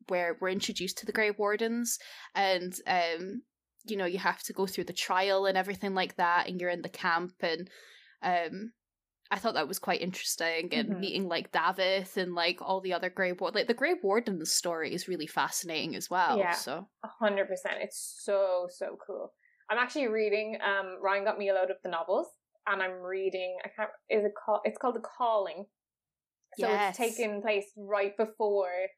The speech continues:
Speaker 2: not right before, but it's before Origins. And it, like, uh, I'm not gonna spoil too mu-, too much stuff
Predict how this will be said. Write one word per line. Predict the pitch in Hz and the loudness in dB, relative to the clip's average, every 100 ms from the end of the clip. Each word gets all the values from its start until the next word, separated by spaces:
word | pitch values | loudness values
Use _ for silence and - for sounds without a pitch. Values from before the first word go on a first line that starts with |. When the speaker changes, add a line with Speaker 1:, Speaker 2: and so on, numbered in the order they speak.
| _ _ | _ _
Speaker 2:
not | - 220 | 0 2
right | 202 190 | 2 0
before, | 185 170 | -4 0
but | 202 | 2
it's | 214 | 2
before | - 214 226 220 208 202 - _ _ _ _ _ _ _ - | -2 0 2 4 4 0 -6 _ _ _ _ _ _ _ 0
Origins. | 208 196 190 262 349 359 - _ _ _ - | 2 2 2 0 -2 -4 -14 _ _ _ -4
And | 208 208 | 0 2
it, | - | 2
like, | 208 202 - - - | 0 0 -10 -10 0
uh, | 214 208 | 2 2
I'm | 196 | 2
not | 208 | 2
gonna | 185 | 0
spoil | 185 196 180 | 0 0 0
too | 185 | -4
mu-, | 175 135 175 - | -8 -8 -16 -10
too | 185 | -8
much | 175 | -6
stuff | - 175 | -2 -2